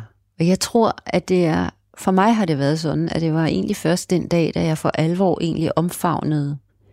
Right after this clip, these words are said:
at måske skulle resten af mit liv være, at jeg var sådan et træ. Og der faktisk ikke ville være et andet træ i nærheden af mig. Og jeg vitterlig kunne mærke en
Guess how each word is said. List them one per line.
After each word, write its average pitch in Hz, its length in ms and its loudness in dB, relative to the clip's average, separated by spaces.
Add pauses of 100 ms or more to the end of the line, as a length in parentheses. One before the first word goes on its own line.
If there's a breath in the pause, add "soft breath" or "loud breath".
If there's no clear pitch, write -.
(460)
at 160 220 -2
måske 202 340 0
skulle 175 260 -6
resten 156 280 0
af - 20 -2
mit 180 140 -2
liv 170 180 2
være, 160 360 0 (140)
at 160 120 0
jeg 151 120 -4
var 156 140 0
sådan 220 220 2
et 247 100 2
træ. - 240 -8 (920)
Og 175 280 -4
der 175 60 0
faktisk 175 360 0
ikke 175 280 2 (420 loud breath)
ville 175 160 4
være 202 200 6
et 254 80 2
andet 147 220 2
træ - 300 -4
i - 60 -10
nærheden 147 360 -8
af 156 80 -8
mig. 151 140 -10 (560)
Og 180 100 2
jeg 175 120 2
vitterlig 208 440 2 (520 soft breath)
kunne 180 200 2
mærke 160 400 2
en 147 240 -2